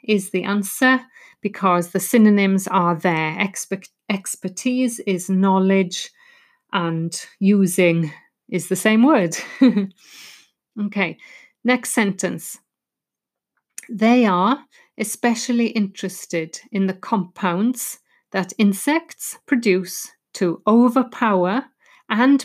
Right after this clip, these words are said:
preserve their something. You could guess this now. The compounds means the chemicals that insects produce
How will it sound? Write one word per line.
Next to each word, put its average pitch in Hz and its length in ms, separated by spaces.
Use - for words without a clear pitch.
preserve 220 880
their 196 800
something. 170 640
You 302 120
could 262 220
guess 190 380
this 185 320
now. 170 440
The 220 60
compounds 247 800
means 202 280
the 185 240
chemicals 254 920
that 202 240
insects 233 560
produce 208 720